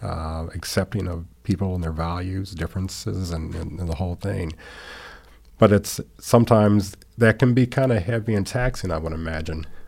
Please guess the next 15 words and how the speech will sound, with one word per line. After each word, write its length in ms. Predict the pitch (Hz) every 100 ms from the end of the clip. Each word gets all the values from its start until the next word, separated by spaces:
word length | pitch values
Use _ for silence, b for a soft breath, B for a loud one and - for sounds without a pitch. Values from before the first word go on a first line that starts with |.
| b -
week 240 | 98 95
in 100 | 90
and 80 | 85
week 240 | 82 87
out, 300 | 92 87 78 76 - -
um, 600 | 85 80 80 80 78 78 - -
just 220 | 90 85
having 300 | 101 85 90
to 380 | - 101 87 85 - - - -
be 180 | 107 117
on 200 | 104 95
guard 420 | 87 - 69 - -
for 240 | - 104 101
your 160 | 92
child. 540 | 87 98 90 - 80